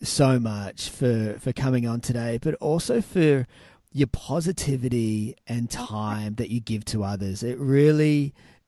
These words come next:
is, it's such a sp-, it's a really beautiful thing, and I love it that you're directing that to girls at such an important age when they, that's really what they need, positivity and time and, and a few little kind of tips to, to help them,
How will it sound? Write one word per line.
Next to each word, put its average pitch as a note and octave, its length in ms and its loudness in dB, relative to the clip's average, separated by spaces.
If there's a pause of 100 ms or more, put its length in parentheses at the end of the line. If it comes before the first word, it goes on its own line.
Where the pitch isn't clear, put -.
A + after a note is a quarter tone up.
is, C#3+ 460 -4
it's D3 160 -2
such D3+ 280 -2
a F#3 60 -4
sp-, - 160 -6 (180)
it's - 220 -6
a D#3 80 2
really F3+ 300 4
beautiful F3+ 400 0
thing, D3+ 240 -2
and C#3 100 -4
I C3 40 -4
love C3+ 280 -2
it D3+ 120 0
that D#3+ 160 -4
you're D3+ 100 -2
directing A#2+ 600 -4
that A2 300 -6 (400)
to D3 120 0
girls A2+ 720 -2
at B2 160 -14
such - 560 -8 (240)
an C#3+ 140 -4
important A#2+ 680 -6
age G#2+ 340 -10
when B2+ 140 -4
they, A#2+ 220 -6
that's C#3 280 -8
really C#3+ 240 2
what C3+ 200 -2
they A2 120 -6
need, G#2 320 -8
positivity C#3 800 -6 (320)
and A#2+ 160 -4
time A2+ 640 -6 (380)
and, A#2+ 360 -2
and B2 160 -6
a A2 40 -2
few C#3+ 340 0
little C3 280 2
kind A#2+ 240 -6
of G#2+ 100 -8 (640)
tips - 380 4
to, B2 360 2
to - 180 -2
help A#2 340 4
them, A#2 440 -2